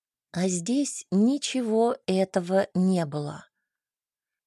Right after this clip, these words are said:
Я не хочу сказать, что дамы восседали на пушистых облаках и чинно играли на арфах. Порой шутки звучали весьма острые,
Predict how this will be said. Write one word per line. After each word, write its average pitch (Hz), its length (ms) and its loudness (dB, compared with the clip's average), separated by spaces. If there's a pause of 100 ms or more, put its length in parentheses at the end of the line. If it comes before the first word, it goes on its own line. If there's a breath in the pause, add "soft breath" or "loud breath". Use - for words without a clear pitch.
(120)
Я 151 260 -2
не 160 140 -4
хочу 214 540 -4
сказать, 151 560 -8
что - 260 -8
дамы 151 420 -2
восседали 143 640 -4
на 139 140 -6
пушистых - 720 -8
облаках 143 760 -6
и 147 140 -6
чинно 156 640 -2
играли 143 460 -2
на 131 200 -6
арфах. 202 720 -4 (200)
Порой 247 320 4
шутки - 500 -4
звучали 208 720 -4 (100)
весьма 208 480 -2
острые, 196 680 -2